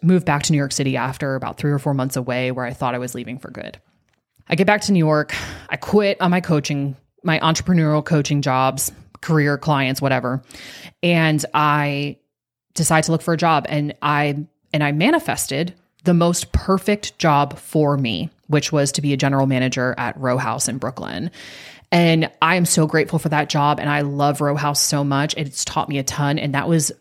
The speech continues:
it was, even though it was me giving up on something, it was absolutely the right step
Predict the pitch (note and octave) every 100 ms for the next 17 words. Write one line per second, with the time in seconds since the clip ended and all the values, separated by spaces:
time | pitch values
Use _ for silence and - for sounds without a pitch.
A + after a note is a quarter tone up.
0 | _ - F3 D#3 D3+ C#3 - - F#3 F#3+
1 | G3+ F#3 G3+ D#3+ D#3 D#3+ E3+ D#3 D#3 D3
2 | E3+ D4+ - - - - G3+ A#3 A#3 A3
3 | C4+ D4 - F3 E3+ D#3+ - - D#3 -
4 | E3 - D3+ C#3+ C#3+ - C#3+ C3+ C3 C#3+
5 | C#3 - - A#2+ -